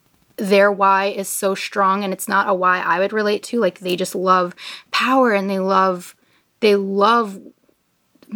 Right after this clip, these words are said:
um, making a big, powerful impact in, in our laws, and they love,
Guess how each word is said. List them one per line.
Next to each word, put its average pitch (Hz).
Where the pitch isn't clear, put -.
um, 196
making 208
a 175
big, 208
powerful 214
impact 190
in, 196
in 202
our 208
laws, 180
and 202
they 190
love, 202